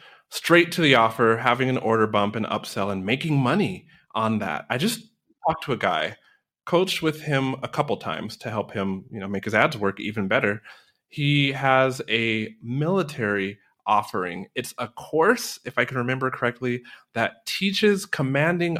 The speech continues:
officers how to conduct their reviews better. Think about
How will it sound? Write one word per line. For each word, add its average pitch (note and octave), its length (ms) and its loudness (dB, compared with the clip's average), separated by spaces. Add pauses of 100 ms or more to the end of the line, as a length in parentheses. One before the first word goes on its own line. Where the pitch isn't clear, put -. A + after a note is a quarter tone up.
officers F#3 640 -2
how C#3+ 300 -2
to D3 280 -2
conduct B2+ 640 2
their B2 220 4
reviews G#2+ 1040 2 (640)
better. G2+ 400 -2 (800)
Think D#3+ 120 -2
about F2 220 -6